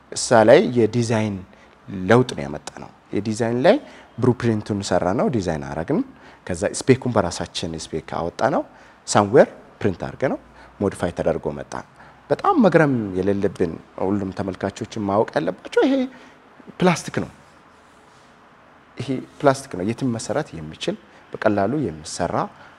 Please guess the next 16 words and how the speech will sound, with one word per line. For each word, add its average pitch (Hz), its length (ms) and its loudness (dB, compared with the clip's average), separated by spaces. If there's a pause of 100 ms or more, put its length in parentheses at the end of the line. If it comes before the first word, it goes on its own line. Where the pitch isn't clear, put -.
(120)
ሞዲፋይ 113 380 0
የሚደረግ 110 540 -2 (300)
ሞልድ 165 340 6
ነው። - 160 -10 (200)
ጀስት - 260 -6 (580)
ግን 160 120 8 (340)
ዋናው 165 440 8
ነገሩ 131 280 4 (340)
ስ-፣ - 120 -8 (280)
ቦርድ 120 360 2
ነው። - 160 -12 (500)
አንድን 110 440 -2
ኮምፒውተር 123 360 -4
ኮምፒውተር 107 360 -4
የሚያደርገው 90 520 -4 (380)
ውስጡ - 220 -6